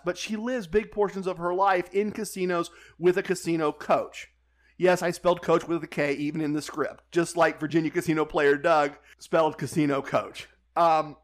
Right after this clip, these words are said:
Missus T R G got up, cashed her ticket, recorded her profit in our app. She got out of the gambling space mentally and physically and decided maybe she would go to the car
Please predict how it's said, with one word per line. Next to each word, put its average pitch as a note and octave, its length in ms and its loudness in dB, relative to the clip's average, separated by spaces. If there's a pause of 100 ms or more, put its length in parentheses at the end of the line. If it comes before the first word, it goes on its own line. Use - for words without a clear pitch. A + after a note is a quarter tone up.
Missus A#3 280 0
T A#3+ 140 2
R A3 100 8
G G3 200 -2
got F#3+ 320 4
up, D3 380 0 (120)
cashed C#3+ 400 -2
her C4+ 120 -2
ticket, E3 520 -4 (160)
recorded D3+ 480 -2
her A3+ 120 -2
profit F3+ 420 0
in E3 160 -4
our A3 220 0
app. B2+ 300 -8 (220)
She - 140 -10
got D#3+ 260 0
out C3+ 160 -4
of F#3 80 -2
the A#3+ 60 -8
gambling A3+ 480 -4
space G#3 440 -6
mentally F#3 600 -2
and G#3+ 200 -2
physically D3 720 -2
and F#3+ 120 -4
decided B3+ 360 -2
maybe D4 260 -6
she - 180 -12
would B3+ 160 -14
go G3+ 120 -2
to A3+ 60 -4
the A3+ 80 -8
car F3+ 480 -2